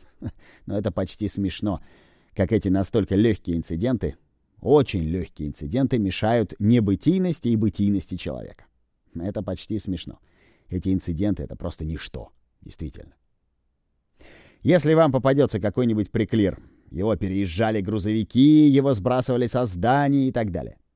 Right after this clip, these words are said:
С ним происходили невероятные несчастные случаи. И тяжёлые инциденты, содержащие физическую боль. Но не в них заключается причина того, что с ним не так.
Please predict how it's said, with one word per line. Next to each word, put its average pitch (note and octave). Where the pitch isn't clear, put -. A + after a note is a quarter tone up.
С -
ним C#3
происходили A#2
невероятные A#2
несчастные F2+
случаи. -
И D#3
тяжёлые D#3+
инциденты, B2+
содержащие A2
физическую A#2+
боль. F#2+
Но E3
не C3+
в A2
них D3+
заключается A2+
причина G2
того, A#2
что G#2+
с -
ним G2
не F#2
так. -